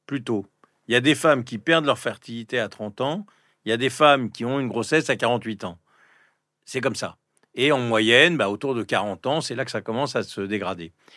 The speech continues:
Eh bien, on pense que ces variations sont liées à la fois probablement au stock de follicules dont hérite la femme à la naissance, pour X raisons, des facteurs génétiques. Le stock de follicules se constitue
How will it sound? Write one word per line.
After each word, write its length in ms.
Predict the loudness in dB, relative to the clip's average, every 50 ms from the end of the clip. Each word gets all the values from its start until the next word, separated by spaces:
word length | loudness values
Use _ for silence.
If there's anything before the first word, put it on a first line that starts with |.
| -20 -20 -20 _ _ _ -4
Eh 80 | 0
bien, 340 | 4 6 8 8 6 6 2 -6 _ _ _ _ _
on 160 | -6 -6 -6
pense 340 | 0 4 4 4 4 4 0
que 80 | -4 -6
ces 220 | -8 -6 -8 -4
variations 600 | 0 0 0 2 2 0 0 -2 -4 -2 -2 -2
sont 220 | -2 -2 -2 -2
liées 260 | -2 0 4 4 4 6
à 100 | 6 6
la 120 | 4 4
fois 240 | 2 0 0 0 0
probablement 720 | -2 -2 -2 -2 -2 0 -2 -2 -2 0 -2 -2 -4 -6 -10 -20 -20 -20 _ _ _ _ _ _ _ _ -4
au 100 | -4 -2
stock 520 | -2 -4 -4 2 6 6 6 6 4 0
de 140 | 0 -2 -2
follicules 680 | -2 -2 -4 -2 -2 -4 -6 -6 -4 -4 -2 -2 -2
dont 140 | -4 -6 -4
hérite 380 | -4 -4 -2 0 -2 -2 -2
la 120 | -4 -4 -2
femme 240 | 0 0 0 2 2
à 60 | 0
la 120 | -2 -2
naissance, 560 | -6 -8 -8 -6 -2 -2 0 0 -2 -4 -6
pour 240 | -8 _ -12 -12 -10 _
X 260 | -6 -4 -4 0 0 2
raisons, 500 | 2 2 0 0 0 0 0 -2 -2 -6 _ _ _ _ _ _ _
des 60 | -14
facteurs 440 | -8 -8 -8 -8 -6 -4 -4 -4 -4
génétiques. 880 | -6 -8 -8 -8 -8 -10 -12 -12 -10 -6 -4 -2 -2 -2 -2 -4 -8 -16 _ -20 -20 -20 -12 -8
Le 160 | -6 -6 -6
stock 260 | 0 2 2 4 4
de 60 | 2
follicules 420 | 0 0 -2 -2 -2 -2 -2 -2 0
se 120 | 0 -2
constitue 720 | -4 -4 -6 -8 -6 -8 -10 -12 -6 -2 -2 0 0 -2